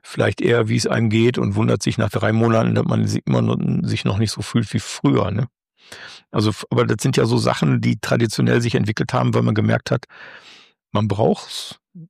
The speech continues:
auch eine gewisse Phase, um einen Abstand zu gewinnen von solchen Ereignissen im Leben. Und, äh, bei Priestern oder, äh, so war es ja auch so, ne, dass nach sechs, sieben Jahren so ein Sabbatjahr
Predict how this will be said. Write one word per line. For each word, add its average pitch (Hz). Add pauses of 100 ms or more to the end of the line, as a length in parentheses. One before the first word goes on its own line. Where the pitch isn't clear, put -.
auch -
eine 113
gewisse 110
Phase, 123
um 135
einen -
Abstand -
zu 117
gewinnen 107
von 104
solchen 104
Ereignissen -
im 107
Leben. 101 (720)
Und, 101
äh, 104 (400)
bei 107 (180)
Priestern 120
oder, 104
äh, 107
so 113
war 107
es -
ja 110
auch 127
so, 107
ne, 117
dass 120
nach 113
sechs, 110
sieben 107
Jahren 107
so 107
ein 104
Sabbatjahr 113